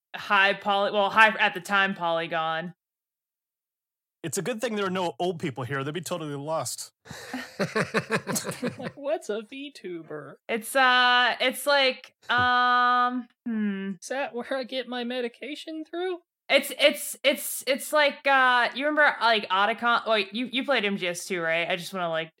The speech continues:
Speaker 1: 'cause they were like, "He's, he hasn't played some of the games," and it's always
Speaker 2: Oh,
Speaker 1: a
Speaker 2: me?
Speaker 1: crapshoot. Yeah.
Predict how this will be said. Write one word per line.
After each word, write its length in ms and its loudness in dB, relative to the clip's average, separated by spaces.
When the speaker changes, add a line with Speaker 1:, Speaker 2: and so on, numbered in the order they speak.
Speaker 1:
'cause 120 -2
they 100 2
were 100 2
like, 240 2
"He's, 220 -4
he 100 -2
hasn't 280 0
played 220 -2
some 160 -2
of 60 -2
the 80 -4
games," 500 -4
and 220 -10
it's 120 -6
always 200 4
Speaker 2:
Oh, 40 2
Speaker 1:
a 40 0
Speaker 2:
me? 100 2
Speaker 1:
crapshoot. 540 0
Yeah. 360 4